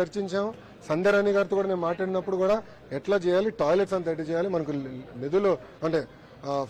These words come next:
ఫైనాన్సెస్ లిమిటెడ్ ఉండే సీఎస్ఆర్ ఫండ్స్ కూడా తీసుకుని ఇప్పుడు రిపేర్ చేపిస్తున్నారు. మంత్రి గారు పర్సనల్గా తీసుకున్నారు. So నాడు నేడు అని ఖర్చు పెట్టారు, కానీ స్కూల్స్కి ఎక్కడ రాలా,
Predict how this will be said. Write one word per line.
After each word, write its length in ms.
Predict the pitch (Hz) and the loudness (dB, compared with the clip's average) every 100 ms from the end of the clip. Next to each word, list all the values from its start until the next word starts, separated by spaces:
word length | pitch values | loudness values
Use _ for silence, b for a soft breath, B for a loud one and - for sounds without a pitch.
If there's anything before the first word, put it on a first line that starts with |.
| - | -2
ఫైనాన్సెస్ 460 | 156 202 202 202 | 2 2 2 0
లిమిటెడ్ 300 | 165 180 196 | 0 0 0
ఉండే 220 | 185 196 | 0 -4
సీఎస్ఆర్ 440 | 180 185 214 220 214 | -6 0 2 4 2
ఫండ్స్ 240 | 202 196 | 0 0
కూడా 140 | 196 165 | 0 -2
తీసుకుని 280 | 185 - | -4 -2
ఇప్పుడు 160 | 247 208 | -2 0
రిపేర్ 240 | 196 208 | 2 2
చేపిస్తున్నారు. 640 | 190 156 165 135 - - - | 0 -2 -8 -12 -12 -16 -6
మంత్రి 240 | 160 226 | -4 0
గారు 180 | 254 247 | 4 4
పర్సనల్గా 440 | 208 170 165 262 254 | 2 -2 -2 0 0
తీసుకున్నారు. 460 | 226 - 202 156 - 131 135 - - - - - - | -2 -2 -2 -2 -4 -16 -18 -18 -18 -18 -20 -10 -4
So 80 | 175 | -2
నాడు 280 | 143 202 | 2 4
నేడు 220 | 233 220 226 | 6 6 4
అని 100 | 226 | 6
ఖర్చు 280 | 208 202 | 4 4
పెట్టారు, 320 | 208 196 143 113 - - - - - 208 | 2 2 0 -4 -12 -20 -20 -20 -6 2
కానీ 160 | 233 | 2
స్కూల్స్కి 360 | - 254 254 247 | 2 0 0 2
ఎక్కడ 180 | 262 247 | 4 4
రాలా, 300 | 233 233 | 4 2